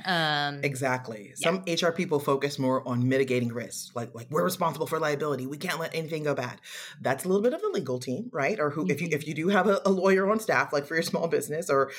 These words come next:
Speaker 2: someone that you're contracting or retaining, H R should just be, like I said, all about the people. How can we make this a
Speaker 1: Right.
Speaker 2: great place for everyone?
Speaker 1: Right. Right. Awesome. So you've spent the, the, the, a big part of your, the last part of your career or,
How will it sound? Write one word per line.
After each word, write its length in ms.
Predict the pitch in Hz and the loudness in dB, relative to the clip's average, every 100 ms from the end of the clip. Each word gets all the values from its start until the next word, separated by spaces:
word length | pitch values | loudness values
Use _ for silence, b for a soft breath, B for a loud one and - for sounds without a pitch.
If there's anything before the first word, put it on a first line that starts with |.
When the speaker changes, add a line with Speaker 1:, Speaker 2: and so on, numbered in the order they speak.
| B | B
Speaker 2:
someone 240 | - 156 156 | -2 0 2
that 100 | 147 | 2
you're 100 | 147 | 2
contracting 480 | 147 143 143 143 143 | 2 2 0 0 0
or 60 | |
retaining, 460 | 139 135 143 120 123 | 0 0 0 0 0
H 180 | 160 160 | -2 0
R 160 | 170 170 | 2 2
should 160 | 165 | -2
just 220 | 156 147 | -8 -8
be, 80 | 160 | -4
like 160 | 151 139 | -2 -2
I 60 | 131 | -4
said, 380 | 110 135 123 - _ _ _ _ _ | -4 -6 -8 -16 _ _ _ _ _
all 140 | 143 156 | -4 -2
about 220 | 156 147 | -2 -6
the 60 | 127 | -8
people. 380 | 185 220 104 123 | -10 -10 -14 -6
How 80 | 135 | -6
can 140 | 147 | -4
we 60 | 135 | -6
make 80 | 135 | -4
this 100 | 175 | -6
a 20 | |
Speaker 1:
Right. 60 | 190 | -6
Speaker 2:
great 200 | 127 123 | -10 -10
place 180 | - - | -12 -10
for 100 | 139 | -10
everyone? 300 | 135 143 123 | -10 -14 -12
Speaker 1:
Right. 180 | 196 208 _ _ _ _ _ 196 | -12 -12 _ _ _ _ _ -10
Right. 180 | 190 - | -10 -10
Awesome. 380 | 196 196 196 185 185 B B B B B | -10 -8 -8 -8 -10 B B B B B
So 360 | - 294 269 269 | -4 0 0 -2
you've 180 | 220 254 | -6 -6
spent 420 | - 294 285 277 | -2 0 0 -4
the, 520 | 214 226 214 208 - 190 | 0 2 4 2 -2 -4
the, 460 | 208 202 180 190 | -2 -2 -6 -8
the, 80 | 185 - - | -10 -6 -8
a 40 | |
big 440 | 185 247 269 254 - | 0 2 2 0 -10
part 320 | - 240 - | 0 2 2
of 120 | 202 | 0
your, 360 | 208 190 185 - | 0 0 -2 -4
the 80 | 190 | 2
last 300 | 214 370 - | 2 2 0
part 160 | 226 | -2
of 100 | 185 | -2
your 120 | 180 170 | -4 -4
career 520 | - 185 226 190 175 | -6 -4 0 0 2
or, 220 | 170 | 0